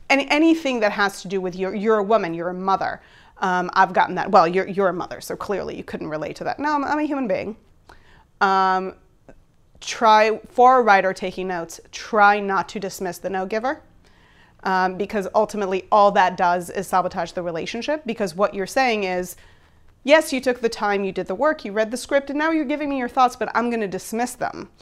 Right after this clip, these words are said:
Because suddenly something about you makes you not good enough to give those notes. You're a mother, you're a woman, you're white, you're black, you're whatever you are,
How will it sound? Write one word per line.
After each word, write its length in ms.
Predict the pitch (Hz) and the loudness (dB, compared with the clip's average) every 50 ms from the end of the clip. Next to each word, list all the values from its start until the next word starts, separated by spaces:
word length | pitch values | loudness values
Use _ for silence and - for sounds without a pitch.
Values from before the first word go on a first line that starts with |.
| _ - - _ | _ -20 -10 _
Because 320 | 226 233 - 233 208 196 | -6 -4 -2 -2 -2 -2
suddenly 640 | - - 339 427 370 320 240 196 190 180 175 185 | 4 6 6 6 6 4 0 0 0 0 -2 -2
something 460 | 196 - - - 214 214 208 240 226 226 | -6 -4 -2 -2 -2 -2 -2 -4 -6 -2
about 280 | 220 320 381 403 - - | 0 2 2 0 0 -6
you 60 | 269 | -6
makes 240 | 254 247 247 247 - | -6 -6 -6 -6 -6
you 80 | 240 | -2
not 240 | 247 269 285 277 226 | 0 0 0 0 2
good 160 | - 285 285 | 2 2 2
enough 320 | 285 269 240 214 202 202 - | 2 2 0 -2 -2 -4 -6
to 80 | - 220 | -12 -6
give 220 | 180 202 185 160 | -6 -6 -6 -4
those 220 | 175 - - - | -6 -8 -8 -10
notes. 400 | - 71 67 - - - - - _ _ _ _ - _ _ _ _ _ _ _ _ _ _ _ _ _ _ | -14 -16 -16 -14 -14 -14 -14 -14 _ _ _ _ -20 _ _ _ _ _ _ _ _ _ _ _ _ _ _
You're 600 | - 175 196 214 208 202 190 190 190 190 - - - _ _ _ _ _ _ _ _ _ _ _ | -8 -2 0 2 4 4 4 4 2 0 -4 -8 -20 _ _ _ _ _ _ _ _ _ _ _
a 60 | 233 | 2
mother, 380 | 240 254 247 220 180 143 127 123 | 4 4 4 4 4 0 -2 -2
you're 640 | 156 180 185 185 185 185 180 175 180 185 - - - _ _ _ - | -4 -2 -2 0 2 2 2 0 0 -2 -2 -4 -10 _ _ _ 0
a 60 | 233 | 4
woman, 400 | 233 262 262 226 190 175 156 160 | 6 6 6 6 4 -2 -4 -4
you're 340 | 180 190 196 202 196 190 196 | -2 -2 0 2 2 2 2
white, 320 | 180 170 185 165 185 180 208 | 2 0 0 0 0 0 -2
you're 120 | 190 190 | -4 -2
black, 360 | 165 180 170 135 - - - | 0 0 0 0 0 -2 2
you're 140 | 233 233 247 | 4 4 4
whatever 520 | 226 262 277 285 - - 302 294 294 311 | 6 4 4 4 4 0 0 0 0 -2
you 260 | 302 269 269 277 285 - | -2 -2 -2 -4 0 6
are, 440 | - 381 359 254 196 185 185 190 | 8 8 8 8 6 4 2 0